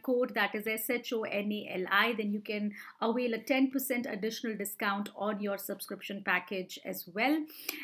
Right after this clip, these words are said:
And you can also find me on the special classes. These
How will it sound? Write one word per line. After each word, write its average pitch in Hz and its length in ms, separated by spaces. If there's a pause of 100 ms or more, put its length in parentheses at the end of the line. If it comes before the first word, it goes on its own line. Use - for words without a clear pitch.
(160)
And 226 380
you 226 120
can 254 160
also 302 380
find 262 420
me 262 300
on 214 460
the 220 240
special 269 600
classes. 269 680
These 233 300